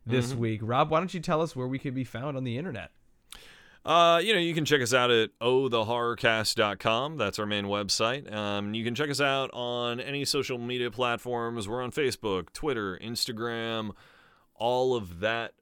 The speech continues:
Speaker 2: uh, all of those. And then, um, anywhere you download your podcasts, you can download ours. It is Oh the Horror. Um, some is Oh the Horror Cast, some is Oh the Horror.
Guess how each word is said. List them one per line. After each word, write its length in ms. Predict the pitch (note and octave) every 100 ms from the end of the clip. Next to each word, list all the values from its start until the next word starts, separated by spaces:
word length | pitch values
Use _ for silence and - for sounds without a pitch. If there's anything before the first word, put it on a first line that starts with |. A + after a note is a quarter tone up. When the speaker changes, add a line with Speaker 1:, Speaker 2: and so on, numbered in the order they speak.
| _ _ _ _ _ -
Speaker 2:
uh, 40 |
all 800 | A2 A2 A2 G#2+ G#2+ G#2+ C3 D3
of 80 | A#2+
those. 480 | C3 C3+ C3+ C3+ A2+
And 180 | A#2 A#2+
then, 280 | B2 B2 B2
um, 340 | B2 A#2+ A#2+
anywhere 360 | F#3 G#3+ G#3+ G3
you 160 | F#3
download 460 | D3 E3+ F3 E3 C#3
your 80 | C#3+
podcasts, 880 | D#3+ F#3 D3 A2 E2+ - - - - _ _
you 180 | - F2+
can 140 | G2+ G#2
download 420 | A2+ A#2 A#2 A2+
ours. 440 | B2+ F2 - - - - - - - _ _ _
It 160 | A2+ B2
is 380 | B2+ B2+ A2 A#2+ _ _ _ _ D#3
Oh 300 | D3+ D#3+ D3
the 160 | C#3
Horror. 720 | C3+ - E3 A2+ C#2+ - - - - _ _
Um, 400 | G#2 A#2 A#2 A#2
some 240 | - F#3+ G#3+
is 100 | D#3+
Oh 100 | F#3
the 80 | D#3+
Horror 220 | D#3+ D#3
Cast, 320 | D#3 D3 C3+
some 140 | D3
is 120 | C3 B2+
Oh 100 | B2
the 100 | A#2
Horror. 400 | C3 C3 B2+